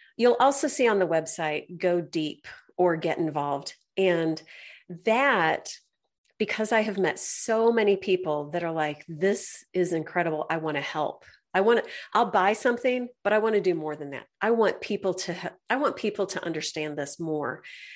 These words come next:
So we have put together this program where you can order a kit and you can be part of sharing a, a presentation that talks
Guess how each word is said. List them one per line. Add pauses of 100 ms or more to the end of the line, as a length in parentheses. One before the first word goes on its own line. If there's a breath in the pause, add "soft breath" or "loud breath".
(240 loud breath)
So
we
have
put
together
this
program
where
you
can (360 loud breath)
order
a
kit (440 loud breath)
and
you
can (320)
be
part (100)
of
sharing (720 loud breath)
a, (340)
a
presentation (120)
that
talks